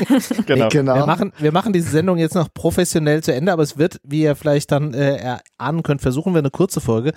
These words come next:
Speaker 3: damit wir gleich noch jeder fleißig in
Speaker 1: Es riecht
Speaker 3: unser
Speaker 1: alles wie
Speaker 3: Sticker-Album
Speaker 1: früher.
Speaker 3: dann einkleben können. Ja, dieser Geruch und dieses Gefühl, diese Dinger da rauszumachen, das sind halt wirklich Kindheitserinnerungen, die da hochkommen.
Speaker 1: Die Italiener können's. Die Italiener können's.
Speaker 3: Ja, die können's.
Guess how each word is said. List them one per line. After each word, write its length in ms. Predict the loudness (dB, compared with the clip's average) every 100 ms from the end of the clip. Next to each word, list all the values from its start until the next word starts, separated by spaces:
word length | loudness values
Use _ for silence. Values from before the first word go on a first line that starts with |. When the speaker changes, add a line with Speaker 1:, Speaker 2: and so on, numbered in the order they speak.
| -6 -20 -6
Speaker 3:
damit 240 | -4 0
wir 80 | -2
gleich 280 | 2 0 2
noch 100 | 0
jeder 440 | 2 2 0 -2
fleißig 540 | -2 0 0 0 -2 -4
in 80 |
Speaker 1:
Es 80 | -2
riecht 140 | 0 0
Speaker 3:
unser 100 | 0
Speaker 1:
alles 80 | -2
wie 40 |
Speaker 3:
Sticker-Album 480 | -2 -4 -2 -4 -4
Speaker 1:
früher. 100 | -4
Speaker 3:
dann 160 | -4 -4
einkleben 500 | -8 -8 -8 -8 -10
können. 180 | -10 -12 -14 -20 -20 -14
Ja, 160 | -6 -4
dieser 240 | 0 0
Geruch 400 | 0 0 0 0
und 160 | -2 0
dieses 320 | -2 -2 -4
Gefühl, 400 | -2 -2 0 0
diese 220 | 2 0
Dinger 220 | 2 2 2
da 80 |
rauszumachen, 560 | 2 0 0 -2 -2 -2
das 120 | -2
sind 160 | 0 0
halt 120 | 0
wirklich 260 | 0 -2 -2
Kindheitserinnerungen, 760 | -2 0 -2 -4 -4 -6 -6
die 60 | -4
da 140 | -4
hochkommen. 440 | -4 -8 -10 -12 -10
Speaker 1:
Die 100 | -10
Italiener 460 | -2 0 2 2 0
können's. 340 | 0 -2 -6 -16 -8
Die 60 | -4
Italiener 380 | -2 -2 -2 -4
können's. 220 | -4 -2
Speaker 3:
Ja, 220 | 0 -2 -2
die 80 | -2
können's. 480 | -2 -4 -4 -4